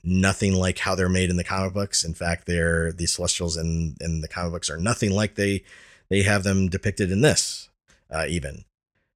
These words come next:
Um, or even Guardians of the Galaxy. So, uh,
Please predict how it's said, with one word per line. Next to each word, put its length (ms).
Um, 400
or 160
even 280
Guardians 320
of 40
the 60
Galaxy. 320
So, 220
uh, 240